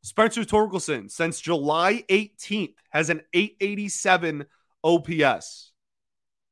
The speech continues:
That's almost a month sample size. Twenty R B Is and an eight eighty-seven O P S.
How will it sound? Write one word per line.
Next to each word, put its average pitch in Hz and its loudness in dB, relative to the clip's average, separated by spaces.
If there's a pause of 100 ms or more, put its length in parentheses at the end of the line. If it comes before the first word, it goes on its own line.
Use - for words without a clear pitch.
(260)
That's 190 2 (100)
almost 226 4
a 214 2
month 190 0
sample 214 -2
size. 104 -4 (560)
Twenty 254 2
R 220 6
B 220 -6
Is 139 2 (300)
and 156 -4
an 165 -4
eight 196 -2
eighty-seven 190 -2
O 170 -2
P 151 -6
S. - -6